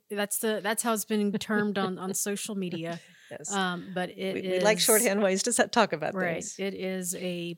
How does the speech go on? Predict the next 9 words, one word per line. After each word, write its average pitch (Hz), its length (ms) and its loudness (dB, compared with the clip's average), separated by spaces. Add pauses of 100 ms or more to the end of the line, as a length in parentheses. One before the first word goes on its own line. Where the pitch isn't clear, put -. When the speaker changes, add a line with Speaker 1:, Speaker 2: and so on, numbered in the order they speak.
Speaker 1:
police, 190 540 -4
fire, 170 840 -6
and 175 320 -6
general 165 720 -8
emergency, 165 1160 -10
uh, 165 240 -6
response 165 840 -6
training 240 420 -4
center 170 540 -6